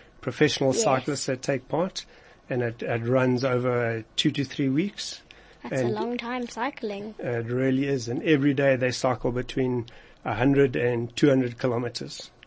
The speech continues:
Speaker 2: Without stopping.
Speaker 1: Without stopping, and it's every single day. So
Speaker 2: Wow.
Speaker 1: they definitely deserve something special for achieving anything there.
Speaker 2: Yeah, so you think you would be able to make them something special?
Speaker 1: Most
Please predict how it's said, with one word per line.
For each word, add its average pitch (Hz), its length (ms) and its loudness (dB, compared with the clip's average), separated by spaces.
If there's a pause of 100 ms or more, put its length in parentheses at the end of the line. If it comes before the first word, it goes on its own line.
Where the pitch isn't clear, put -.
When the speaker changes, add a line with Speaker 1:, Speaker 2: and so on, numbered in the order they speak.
(320)
Speaker 2:
Without 226 300 -4
stopping. - 420 -8
Speaker 1:
Without 127 560 0
stopping, 120 540 -4 (120)
and 127 180 -4
it's 117 240 -8
every 139 460 2
single 123 560 0
day. 110 280 -8 (760)
So 113 560 -4
Speaker 2:
Wow. 214 640 -6 (240)
Speaker 1:
they 123 180 4
definitely 120 580 -2
deserve 117 380 -4
something 117 300 -4
special 120 400 -4
for 117 320 -6
achieving 120 500 -6
anything 113 440 -6
there. 117 120 -4
Speaker 2:
Yeah, 240 140 0
so - 140 -8
you 240 200 -4
think 240 400 -6
you 233 80 -6
would 220 160 -4
be 226 140 -4
able 226 300 -6
to 233 120 -14
make 254 220 -10
them 359 120 -4
something - 380 -14
special? - 340 -4
Speaker 1:
Most 123 300 -2